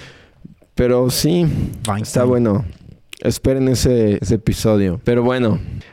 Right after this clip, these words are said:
Speaker 1: pero hoy vamos a hablar de las frases más, no sé si importantes, ¿cómo las describirías? Las frases que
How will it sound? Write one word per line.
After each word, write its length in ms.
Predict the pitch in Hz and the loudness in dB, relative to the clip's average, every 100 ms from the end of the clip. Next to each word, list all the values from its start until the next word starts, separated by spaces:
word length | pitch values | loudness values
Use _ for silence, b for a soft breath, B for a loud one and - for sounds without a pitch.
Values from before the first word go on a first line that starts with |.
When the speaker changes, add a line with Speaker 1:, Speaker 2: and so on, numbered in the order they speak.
| B | B
Speaker 1:
pero 140 | 131 | 0
hoy 60 | 147 | 2
vamos 180 | 156 143 | 0 2
a 60 | |
hablar 240 | 117 120 131 | 2 2 2
de 100 | 127 | 2
las 220 | 110 - | 2 0
frases 640 | 123 123 127 127 131 127 | 0 0 2 0 0 -4
más, 600 | 123 113 117 117 - - - | -6 -2 0 -2 -6 -14 -4
no 140 | 156 | -2
sé 80 | 175 | 0
si 60 | 190 | -2
importantes, 680 | 139 131 - 123 120 127 | -2 -6 -4 -4 -2 -4
¿cómo 180 | 120 165 | -4 -2
las 140 | 151 117 | 0 0
describirías? 800 | 104 95 - 104 101 98 95 - - | 0 -2 -2 -2 0 -2 -6 -14 -18
Las 220 | - 113 - | -8 -8 -2
frases 680 | 143 147 - 165 165 143 | 0 0 0 0 0 -2
que 320 | - 113 104 | -2 0 0